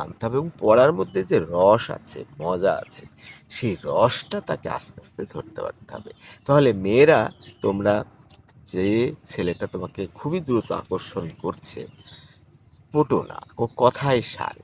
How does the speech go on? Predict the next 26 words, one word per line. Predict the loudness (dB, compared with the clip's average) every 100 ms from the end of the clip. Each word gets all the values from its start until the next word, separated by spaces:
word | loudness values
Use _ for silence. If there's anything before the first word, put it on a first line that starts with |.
| _
তোমাকে | -6 -6 -8 -6
কয়েকদিনের | -4 -4 -8 -6 -6 -6
জন্য | -6 -4 -4
ব্যবহার | -4 -6 -8
করে | -8 -8 -6
নষ্ট | -10 -12 -18 -12
করে | -12 -10 -10
শেষ | -10 -8
করে | -10 -10
চলে | -8 -6 -4
যাবে। | -4 -6 -14 -20 -6
বা | -6
তুমি | -2 -2 -2
যদি | -2 0
অনেক | -2 -6 -18 -20 _ _ -20 _ -12
প্রতিভাবান, | -12 -6 -4 -2 0 0 0 -2
অনেক | -6 -8 -6
সুন্দরী, | -6 -6 -8 -6 -6
অনেক | -6 -8 -10 -14
কিছু | -10 -10 -12
হও, | -8 -4 -4 -4
ভালো | -10 -8 -10
মেয়ে | -12 -12
হও, | -10 -12 -12 -20 -18 -18 -2
তাহলে | 4 4 4 2
তোমাকে | -2